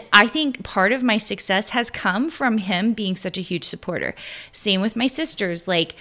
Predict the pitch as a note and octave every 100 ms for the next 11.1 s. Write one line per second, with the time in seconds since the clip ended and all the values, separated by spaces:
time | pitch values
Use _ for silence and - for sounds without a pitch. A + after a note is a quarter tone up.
0 | - - F#3 F#3+ F3+ G3 A#3+ - A3 A3
1 | G#3+ A3 F#3+ F3+ D#3+ - - - G3 G#3
2 | G#3 F3+ - E3+ F#3 G3+ G#3+ F3 E3 E3
3 | - - F#3+ - D4 F#3 F3 E3 - F#3
4 | A#3 G#3+ F4 A3 C#3+ G3 G3+ B3+ A3+ E4+
5 | - F#3 D#3+ - - - - - - A#3+
6 | A#3 A3+ A3+ B3 G#4 A#4 - C#4 A#3 B3
7 | B3+ B3 - G3+ - - F3+ - - C#4+
8 | C#4 A#3 G3+ G#3+ F#3+ F3 E3 C#3 - F3+
9 | F#3 E3 - - - F#3 F3+ A#3+ A3 A3
10 | A3+ A#3+ - - G#3+ F3+ D3+ A2 F3+ -